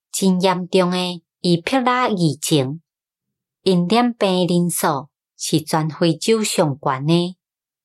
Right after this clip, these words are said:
死亡人数嘛只比赖比瑞亚搁较少尔。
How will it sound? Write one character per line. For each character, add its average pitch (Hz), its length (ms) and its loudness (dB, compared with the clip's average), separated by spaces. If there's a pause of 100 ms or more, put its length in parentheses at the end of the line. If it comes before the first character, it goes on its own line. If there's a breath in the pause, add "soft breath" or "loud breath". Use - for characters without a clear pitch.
(260)
死 - 340 0
亡 220 200 2
人 185 240 0
数 151 360 -4 (300)
嘛 151 180 0
只 208 240 0
比 220 420 -4 (360)
赖 160 200 0
比 247 260 0 (160)
瑞 160 140 4 (120)
亚 180 340 0 (260)
搁 220 140 0
较 220 140 -6
少 269 360 0
尔。 147 460 0